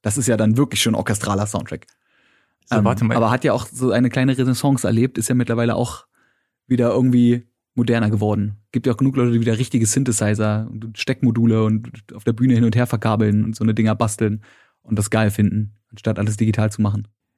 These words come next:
Speaker 1: Ja, heutzutage alles, wie gesagt, ein bisschen anders, bisschen, bisschen moderner, so wie eben auch die Spiele. Hast du denn eine, eine persönliche Meinung oder auch eine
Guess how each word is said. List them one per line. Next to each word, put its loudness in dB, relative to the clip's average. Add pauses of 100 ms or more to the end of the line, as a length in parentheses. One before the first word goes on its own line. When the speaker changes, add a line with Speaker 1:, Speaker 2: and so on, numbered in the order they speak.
Speaker 1:
Ja, 2
heutzutage 0
alles, -2 (120)
wie 0
gesagt, 0
ein 0
bisschen 2
anders, 0
bisschen, -2
bisschen -2
moderner, 2
so 0
wie 2
eben 2
auch -2 (200)
die -4
Spiele. 0
Hast -4
du 0
denn 2 (520)
eine, 2
eine 0
persönliche -2
Meinung 2
oder 2
auch -2
eine 0